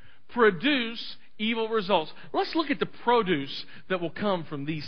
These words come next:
seeds. Look, let's look at these seeds. The input determines the outcome now. Look at this.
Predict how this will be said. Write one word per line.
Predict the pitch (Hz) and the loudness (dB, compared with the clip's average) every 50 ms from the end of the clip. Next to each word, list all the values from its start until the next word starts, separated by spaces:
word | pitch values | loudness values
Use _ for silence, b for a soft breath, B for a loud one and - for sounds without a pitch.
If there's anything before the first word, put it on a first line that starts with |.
| - | -6
seeds. | - 143 123 117 131 | -6 -6 -6 -6 -4
Look, | 196 247 240 247 202 | -4 -4 -4 -6 -6
let's | 240 240 - 285 | -6 -6 -4 -6
look | 262 | -6
at | 254 214 | -6 -8
these | 226 214 - - - | -8 -8 -10 -8 -8
seeds. | 214 190 139 113 107 104 - - - - - - B B B B B B B B B - - - - | -8 -8 -8 -8 -10 -12 -12 -12 -12 -12 -12 -14 B B B B B B B B B -14 -14 -6 -2
The | 160 165 | -2 -2
input | 165 165 185 226 254 - 269 269 240 | 0 2 2 2 2 2 2 2 0
determines | 247 240 202 - 269 277 269 240 | 0 0 0 0 0 0 -2 -2
the | 269 269 | 0 0
outcome | 269 302 302 302 - - 175 147 135 131 | 2 0 0 -2 -2 -2 -2 -2 -2 -2
now. | 123 113 110 101 - - - - - | -6 -6 -8 -10 -12 -12 -12 -10 -8
Look | 190 240 | -6 -4
at | 277 | -2
this. | 226 151 - - - - | -4 -4 -4 -6 -10 -10